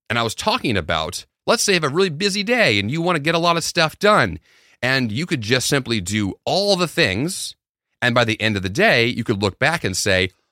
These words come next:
"All the things that mattered got done, all the things that didn't matter, they got done too. I was so busy and so productive and so high achieving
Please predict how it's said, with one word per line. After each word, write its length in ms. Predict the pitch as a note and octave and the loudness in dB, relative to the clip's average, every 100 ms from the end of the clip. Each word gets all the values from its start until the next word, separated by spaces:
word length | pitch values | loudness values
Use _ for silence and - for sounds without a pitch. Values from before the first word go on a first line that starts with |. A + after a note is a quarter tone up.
| _ | _
"All 160 | B2 A#2+ | 2 2
the 120 | A#2+ | 2
things 260 | A#2+ A2+ | 0 0
that 100 | G#2 | -2
mattered 380 | G2+ B2 B2 G#2+ | 0 0 0 -2
got 220 | F#2 D#2+ | -2 -2
done, 360 | - F#3 G3 E3+ - _ | 0 0 0 -2 -10 _
all 120 | A2+ A2 | -2 -2
the 100 | F#2 | 0
things 220 | G2 F#2 | -2 -4
that 120 | D2+ | -4
didn't 300 | F#2+ D#3 D#3 | -2 -2 0
matter, 340 | C#3+ C#3+ D3 - | 0 0 -2 -6
they 200 | F#2 A2 | -2 0
got 220 | F#2+ E2+ | 0 -2
done 220 | D2+ D2+ | -4 -6
too. 460 | D#2 - F3 E3+ E3 _ _ _ | -6 2 4 4 0 _ _ _
I 100 | A#2 | -4
was 120 | G2+ | -2
so 380 | - - D#3 F#3+ | -4 0 2 2
busy 400 | E3 A#2 F2+ F#2+ | 2 0 0 -2
and 100 | F2+ | -4
so 240 | - E3 G3+ | 0 2 2
productive 540 | F3 G2+ F2+ - F#2 | 2 0 0 0 -4
and 120 | F2+ | -4
so 360 | - - D3+ E3 | -6 0 0 0
high 220 | - D3 | -4 -6
achieving 640 | B2 - A3+ C#3 F#2+ F#2 | -6 -2 0 0 0 -2